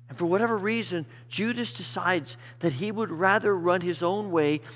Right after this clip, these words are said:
than follow Jesus. And Jesus gives people the freedom to do that. But not because he loses us.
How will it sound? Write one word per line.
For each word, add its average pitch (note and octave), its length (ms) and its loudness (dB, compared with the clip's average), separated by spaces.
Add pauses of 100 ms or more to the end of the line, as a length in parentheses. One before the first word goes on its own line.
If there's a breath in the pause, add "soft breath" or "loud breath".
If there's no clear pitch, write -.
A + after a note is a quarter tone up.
(180 loud breath)
than D#3+ 160 0
follow E3+ 400 0
Jesus. - 640 -10 (640 loud breath)
And F#3 120 2
Jesus B3+ 360 0
gives B3+ 220 -4
people A#3+ 280 -4
the G3+ 100 -4
freedom B3 460 -4
to A#3+ 160 -6
do A#3 260 -6
that. - 440 -12 (1700 soft breath)
But C#3+ 80 -12
not F#3+ 140 -4
because G#3 280 -6
he G3 440 -8 (100)
loses D3 580 -8 (160)
us. - 440 -16